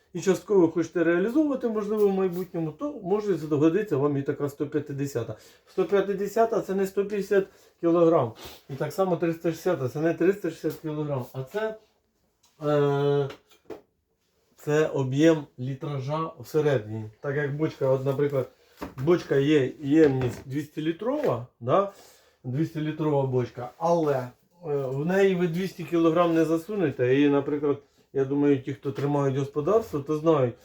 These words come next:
що двісті літрова бочка, двісті літрова бочка, туди влазить сто п'ятдесят кілограм. Так що якось отак.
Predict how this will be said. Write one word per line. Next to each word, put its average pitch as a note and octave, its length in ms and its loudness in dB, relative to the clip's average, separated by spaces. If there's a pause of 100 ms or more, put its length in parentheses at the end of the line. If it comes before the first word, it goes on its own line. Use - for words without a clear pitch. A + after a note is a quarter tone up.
(260)
що C#3+ 100 -12
двісті D#3+ 380 -4
літрова C#3+ 460 -2
бочка, D#3 540 -2 (260)
двісті C3+ 400 -6
літрова B2+ 380 -4
бочка, A2+ 460 -10 (800)
туди C3+ 200 -4
влазить C3 420 0 (640)
сто D3 260 -4
п'ятдесят A#2+ 600 -4
кілограм. A2 1000 -4 (600)
Так G#3 180 -4
що B2+ 120 -8
якось B2+ 380 -6
отак. G2 260 -18